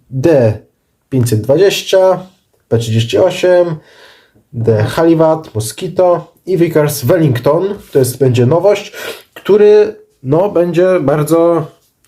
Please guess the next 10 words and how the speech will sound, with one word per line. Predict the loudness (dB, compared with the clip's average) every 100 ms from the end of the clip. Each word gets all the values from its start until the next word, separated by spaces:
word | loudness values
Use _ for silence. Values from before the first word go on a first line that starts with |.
| _
można | 0 2 2
powiedzieć, | 4 2 2 -4 -2
na | -2
to | -2
też | -2 -2 -4 -8
czekam, | -6 -4 -2 -2
bo | -2
to | 0 0
będzie | 2 2 2
naprawdę | 0 -2 -2 -2 0 0 -2